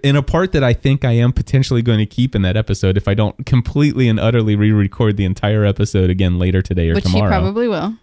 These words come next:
Speaker 1: I, I don't have time to, but chances are not, you know, it, it's potentially. It's,
Speaker 2: Mm-hmm.
Speaker 1: uh, but in a, if I keep the, what I have and I edit out all the bad stuff,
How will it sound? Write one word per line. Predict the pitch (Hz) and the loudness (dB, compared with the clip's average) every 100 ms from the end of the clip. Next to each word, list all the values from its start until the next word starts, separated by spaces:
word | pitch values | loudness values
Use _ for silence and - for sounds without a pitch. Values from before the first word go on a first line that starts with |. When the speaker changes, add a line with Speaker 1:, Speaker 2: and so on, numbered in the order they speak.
| _ - | _ -4
Speaker 1:
I, | 139 - | -4 0
I | 123 | 2
don't | 120 | 2
have | 104 92 | 2 0
time | - 101 104 | 0 0 0
to, | - 80 101 - - _ _ | -2 -4 -4 -10 -20 _ _
but | 131 135 123 135 - _ _ _ _ | -2 2 0 -2 -10 _ _ _ _
chances | - 151 127 - 110 110 - - | -6 -2 -2 0 -2 -2 -6 -2
are | 107 101 | 0 2
not, | 98 98 95 92 85 - _ - | 2 2 2 0 -2 -12 _ -6
you | 101 | -2
know, | 82 101 110 | -2 -4 -4
it, | 92 - 156 156 | -4 0 0 0
it's | 156 | -4
potentially. | - 135 107 107 80 87 107 190 | -4 -2 -2 -2 -4 -6 -8 -4
It's, | 120 | -2
Speaker 2:
Mm-hmm. | 214 262 262 | -2 -4 -4
Speaker 1:
uh, | - 110 - _ - | -6 -6 -8 _ -4
but | 135 | -2
in | 175 | 2
a, | 196 - 135 - | 0 -2 -8 -2
if | 151 | 0
I | 170 | 0
keep | 156 170 156 - | 0 -2 -2 -2
the, | 107 - - | -4 -4 -6
what | 117 123 | -2 0
I | 107 | 2
have | 110 92 98 | 2 2 0
and | 98 | -2
I | - | 0
edit | 113 117 104 | 0 0 2
out | 95 98 | 0 0
all | 98 | -2
the | 92 | -2
bad | 92 85 - | -2 -4 -6
stuff, | 80 80 - | -6 -6 -6